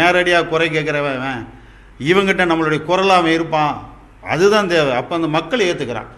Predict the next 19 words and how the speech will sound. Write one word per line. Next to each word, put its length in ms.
ஏன்னா 240
ரோட்ல 320
படுத்திருக்காங்க, 560
அவன் 320
ரோட்ல 400
கிடக்குறான். 340
அதனால 300
அவனுக்கு 380
வாழ்வாதாரம் 800
வந்து 140
நான் 300
பேசும்போது 520
அதை 200
ஏத்துக்கிறான். 460
இதுதான் 300
உண்மை, 200
வேற 260
ஒண்ணும் 180
இல்ல. 100